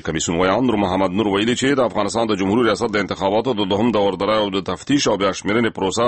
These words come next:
تېره شپه پای ته ورسېدله. ښاغلي نور د انتخاباتو د نتیجو د اعلان کومه نیټه نه ده په ګوته کړې، خو وایي، د انتخاباتو خپلواک کمیسیون به د جمهوري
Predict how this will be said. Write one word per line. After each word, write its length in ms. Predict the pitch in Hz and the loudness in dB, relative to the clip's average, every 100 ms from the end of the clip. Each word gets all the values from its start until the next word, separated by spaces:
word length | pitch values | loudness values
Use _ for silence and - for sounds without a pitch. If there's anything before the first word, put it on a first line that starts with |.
| 117 | 0
تېره 160 | 113 95 | 0 -2
شپه 100 | - 92 | -4 -4
پای 100 | 87 76 | -4 -2
ته 80 | 82 | -2
ورسېدله. 480 | 76 87 80 80 80 - - - - | -2 -2 -2 -2 -2 -6 -18 -20 -2
ښاغلي 320 | 101 104 113 | 0 2 2
نور 160 | 131 135 | 2 2
د 20 | 147 | 0
انتخاباتو 520 | 127 120 127 139 139 | 0 0 0 0 0
د 100 | 120 | 0
نتیجو 300 | 110 107 139 | 0 0 2
د 80 | 120 | 2
اعلان 240 | 117 123 107 | 2 0 0
کومه 180 | 107 104 | 0 0
نیټه 160 | 104 113 | 0 0
نه 20 | 123 | 0
ده 100 | 107 | 0
په 100 | 98 | 0
ګوته 180 | 98 101 - | -2 -2 0
کړې، 160 | 123 135 | 0 0
خو 60 | 113 | 2
وایي، 180 | 104 139 | 2 2
د 60 | 127 | 2
انتخاباتو 480 | 110 - 104 120 - | 0 -2 0 0 -2
خپلواک 320 | - 107 123 - | -2 0 0 0
کمیسیون 340 | 98 92 135 107 | -2 0 0 2
به 180 | 117 - - - - 85 | 0 -2 -12 -20 -6 -2
د 100 | 85 | 0
جمهوري 280 | 98 95 113 | 0 2 2